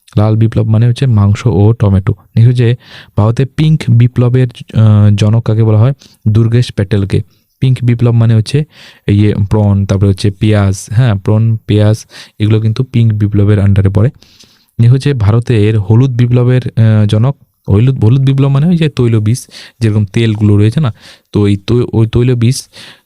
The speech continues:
তো এই তৈলবীজ যে রয়েছে, তৈলবীজ জাতীয় যেগুলো রয়েছে,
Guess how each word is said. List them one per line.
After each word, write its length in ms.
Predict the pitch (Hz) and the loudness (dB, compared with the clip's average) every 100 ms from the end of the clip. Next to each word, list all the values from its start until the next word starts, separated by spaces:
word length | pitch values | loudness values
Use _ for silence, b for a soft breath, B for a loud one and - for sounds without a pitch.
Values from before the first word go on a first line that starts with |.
| - | -2
তো 340 | 113 113 113 - B B B B B B B B | 0 2 0 -2 B B B B B B B B
এই 100 | 117 | -6
তৈলবীজ 600 | - 123 143 151 151 143 | -2 -2 0 2 2 2
যে 100 | 135 | 2
রয়েছে, 280 | 123 104 - | 2 0 0
তৈলবীজ 380 | 123 127 120 113 | 0 2 0 0
জাতীয় 240 | 110 113 | 0 0
যেগুলো 300 | 107 104 101 | 0 0 2
রয়েছে, 280 | 98 95 135 | 2 0 -2